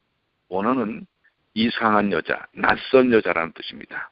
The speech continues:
여인은 단정하고 순결을 지키며 남편과 자기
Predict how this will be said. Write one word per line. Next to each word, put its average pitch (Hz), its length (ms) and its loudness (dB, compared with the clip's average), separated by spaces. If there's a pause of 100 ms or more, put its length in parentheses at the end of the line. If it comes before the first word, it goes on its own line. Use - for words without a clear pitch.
(1500)
여인은 110 280 6
단정하고 107 580 0
순결을 120 440 -4
지키며 117 380 -4
남편과 110 560 2
자기 113 320 -4